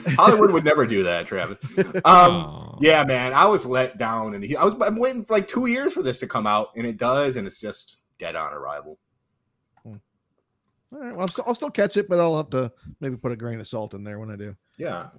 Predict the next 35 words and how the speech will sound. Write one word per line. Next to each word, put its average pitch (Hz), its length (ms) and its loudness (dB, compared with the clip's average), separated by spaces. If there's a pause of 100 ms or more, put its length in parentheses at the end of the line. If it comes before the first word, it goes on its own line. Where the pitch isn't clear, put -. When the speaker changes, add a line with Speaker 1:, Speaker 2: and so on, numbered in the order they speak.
Speaker 1:
uh, 110 180 -6
put 120 160 -6
a 220 40 0
grain 107 300 -4
in 90 140 -6
or 80 100 -10
two. 87 260 -8
Uh, 101 460 2 (280)
The 143 100 0
Wrong 156 300 6
Speaker 2:
<laughs> - 20 2
Speaker 1:
Man, 185 440 2
Alfred 156 300 4
Hitchcock. 175 480 2
Like, 135 160 0
this 233 140 -6
is, 240 60 -10
like, 185 220 2
one 170 100 0
of 165 60 -4
these 127 160 -2
lost 113 380 -2
Hitchcock 165 500 -2
films 175 300 -2
that 131 100 -4
no 117 180 0
one 170 260 -2
talks 139 340 2
about. 151 480 6
It 131 120 -6
comes 165 200 -4
out 143 200 4
after 147 360 2
Rear 135 240 0
Window, 101 520 0